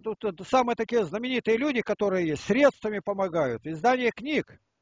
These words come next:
Понимаете, для людей такое диво, как так? А написано, когда пути человека угодны Богу, то Бог и врагов его примиряет с ним.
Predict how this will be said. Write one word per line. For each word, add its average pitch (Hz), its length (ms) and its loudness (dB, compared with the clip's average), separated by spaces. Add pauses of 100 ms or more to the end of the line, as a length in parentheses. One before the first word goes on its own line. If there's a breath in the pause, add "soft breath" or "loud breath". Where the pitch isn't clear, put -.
(340)
Понимаете, 220 420 0
для 214 120 2
людей 247 220 2
такое 247 380 4
диво, 214 300 0
как 254 260 4
так? 151 220 0 (340 loud breath)
А 175 140 -2
написано, 202 500 -2
когда 208 260 2
пути 226 360 -4
человека 208 480 0
угодны 185 400 0
Богу, 190 360 4
то 190 140 -4
Бог 196 240 0
и - 20 0
врагов 180 460 2
его 202 140 -2
примиряет 185 500 -2
с - 80 -20
ним. 143 220 -12